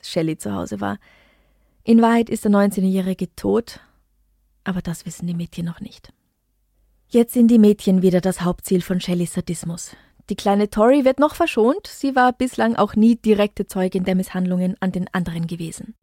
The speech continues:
Nikki beginnt zu studieren, sie interessiert sich für Kriminologie, aber das Studium ist ihr nicht lang gestattet. Als Shelley merkt, dass ihre älteste Tochter ihr entgleitet, nimmt sie ihr alle Kleidung weg,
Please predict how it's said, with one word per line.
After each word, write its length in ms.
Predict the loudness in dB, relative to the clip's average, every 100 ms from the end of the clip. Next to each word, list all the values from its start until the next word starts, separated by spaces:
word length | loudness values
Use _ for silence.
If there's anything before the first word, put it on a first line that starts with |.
| _ _ _
Nikki 320 | 2 4 2
beginnt 320 | 0 0 0
zu 100 | 0
studieren, 640 | -6 -6 0 2 4 2 0 _
sie 180 | -10 -4
interessiert 540 | -4 -4 -2 -2 -2
sich 160 | -6 -2
für 140 | -4
Kriminologie, 1000 | 0 2 6 6 4 2 0 0 2 0 -4 -20 -20 _ _ _
aber 160 | _ -2
das 160 | -2 -2
Studium 540 | -2 0 2 0 -2
ist 180 | -6 -6
ihr 120 | 0
nicht 320 | 2 2 0
lang 180 | -4 -4
gestattet. 600 | -4 -6 -6 -6 -8 -14 -20 _ _ _ _ _ _
Als 180 | -4 0
Shelley 220 | 2 6
merkt, 320 | 6 4 0
dass 140 | -4
ihre 220 | -2 0 2
älteste 500 | 0 0 -8 -8 -4
Tochter 360 | -4 -2 -2
ihr 100 | 0
entgleitet, 640 | -2 0 2 2 2 -4 -2
nimmt 180 | -2 0
sie 120 | 0
ihr 120 | 0 0
alle 240 | 0 0
Kleidung 400 | 0 -2 0 0
weg, 220 | 0 -4